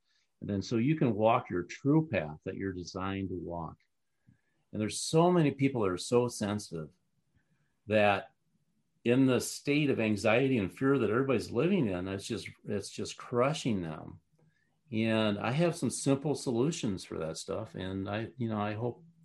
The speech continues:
hope people, c-, you know, when they, when they hear this or see this, that they can do this next thing, okay? And the next thing is, is to be able to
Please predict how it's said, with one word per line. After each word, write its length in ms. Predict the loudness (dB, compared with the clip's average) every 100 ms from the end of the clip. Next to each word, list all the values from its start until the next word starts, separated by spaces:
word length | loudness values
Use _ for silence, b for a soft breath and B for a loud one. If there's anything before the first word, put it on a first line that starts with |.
| b b b b
hope 220 | -8 -2
people, 360 | 0 2 0 -2
c-, 120 | -8 -14 -12 -4
you 100 | 0
know, 160 | 0
when 200 | 0 0
they, 280 | 0 -2 -4 -6
when 180 | -4
they 160 | -2 -2
hear 340 | -2 0 0
this 300 | 2 0 -2
or 80 | -8
see 300 | -8 -4 -4
this, 400 | -2 -4 -8 -14 _ _ _ -6
that 140 | 0
they 140 | 2 4
can 200 | 4 6
do 200 | 4 4
this 200 | 0 2
next 380 | 0 0 -6
thing, 480 | -4 -2 -4 -8 -12 -18 _
okay? 420 | -12 -8 -6 -6 -10 _ _ _ b b b -4
And 260 | 0 2
the 60 | 2
next 240 | 2 0
thing 200 | 0 2
is, 220 | 2 0 -2
is 140 | -6
to 60 | -4
be 180 | -2
able 200 | 0 -2
to 120 | -4